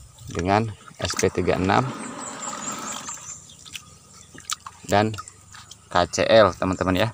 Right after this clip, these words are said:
Nah, teman-teman, kenapa kita tidak masukkan K C L dulu? Karena kita ingin mencoba dulu, ya. Kita ingin tes dulu seperti apa reaksinya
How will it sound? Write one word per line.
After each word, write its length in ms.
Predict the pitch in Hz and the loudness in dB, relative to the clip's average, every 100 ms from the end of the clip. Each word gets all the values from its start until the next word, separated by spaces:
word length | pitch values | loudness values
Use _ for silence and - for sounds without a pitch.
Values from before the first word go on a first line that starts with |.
| - - | -6 -18
Nah, 240 | - 107 95 | -2 0 0
teman-teman, 560 | 98 101 101 - 165 160 - - - - - | 0 0 4 4 4 -2 -12 -20 -18 -16 0
kenapa 640 | 104 98 - 127 143 147 147 - - | 2 4 4 6 6 6 2 -6 -8
kita 320 | - - 95 98 | -8 2 4 4
tidak 320 | 101 101 - - | 4 4 2 2
masukkan 560 | 101 - 92 101 101 | 2 2 2 4 4
K 40 | 104 | 0
C 120 | 98 107 | 4 6
L 160 | 101 104 | 6 6
dulu? 320 | 98 95 123 139 - - - - - - - - - | 6 6 6 4 -12 -14 -12 -12 -12 -14 -16 -16 0
Karena 400 | 104 107 120 123 | 2 4 4 4
kita 400 | - 104 - 95 | 2 2 2 2
ingin 240 | 104 120 120 - - - - - - | 4 2 2 -6 -20 -20 -20 -20 -4
mencoba 400 | 104 101 101 101 | -2 2 4 6
dulu, 240 | 98 107 | 6 6
ya. 240 | 120 107 139 - - - - - - - - | 6 6 2 -8 -20 -20 -20 -20 -14 -14 -8
Kita 400 | 95 - 101 90 | -6 0 2 4
ingin 400 | 98 101 98 95 - | 4 4 4 2 0
tes 320 | 95 101 123 - - - - - - | 6 8 8 6 2 2 -2 -4 -4
dulu 480 | 101 98 110 135 - | -2 2 4 2 -2
seperti 400 | - 98 98 98 | -6 -4 -2 2
apa 400 | 95 - 110 110 | 0 2 4 6
reaksinya 480 | 95 - 95 101 | 4 2 -2 0